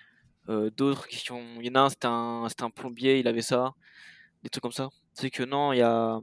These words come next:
c'est pas que du transport, euh, ou de la logistique, c'est beaucoup de gens, euh, pour, euh,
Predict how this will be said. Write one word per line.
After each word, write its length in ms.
c'est 140
pas 100
que 60
du 60
transport, 520
euh, 240
ou 100
de 80
la 60
logistique, 480
c'est 140
beaucoup 260
de 100
gens, 400
euh, 160
pour, 340
euh, 500